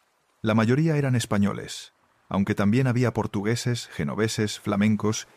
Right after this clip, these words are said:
y un puñado de marineros sin patria. El viaje prometía riquezas,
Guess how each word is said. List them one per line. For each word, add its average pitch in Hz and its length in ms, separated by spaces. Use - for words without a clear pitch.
y 101 140
un 127 180
puñado 113 480
de 104 100
marineros 95 560
sin 95 180
patria. 65 540
El 92 160
viaje 113 400
prometía 101 600
riquezas, 95 880